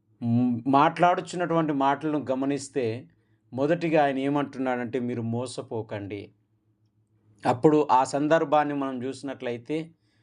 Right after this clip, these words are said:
ఇదిగో ఎవరేం చేస్తారు మనల్ని? తినండి, తాగండి, సుఖంగా ఉండండి. మనల్ని చూసేటోడు ఎవడున్నాడు?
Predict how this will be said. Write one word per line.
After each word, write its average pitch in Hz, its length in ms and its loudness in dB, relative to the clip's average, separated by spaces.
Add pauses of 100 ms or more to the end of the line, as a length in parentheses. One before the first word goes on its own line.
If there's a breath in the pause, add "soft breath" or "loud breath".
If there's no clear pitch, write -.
(240)
ఇదిగో 143 340 2
ఎవరేం 143 520 4
చేస్తారు 147 460 0
మనల్ని? 143 580 -2 (520)
తినండి, 160 480 2
తాగండి, 147 560 2
సుఖంగా 143 480 -2
ఉండండి. 135 540 -2
మనల్ని 131 340 -6
చూసేటోడు 131 580 -4
ఎవడున్నాడు? 143 720 0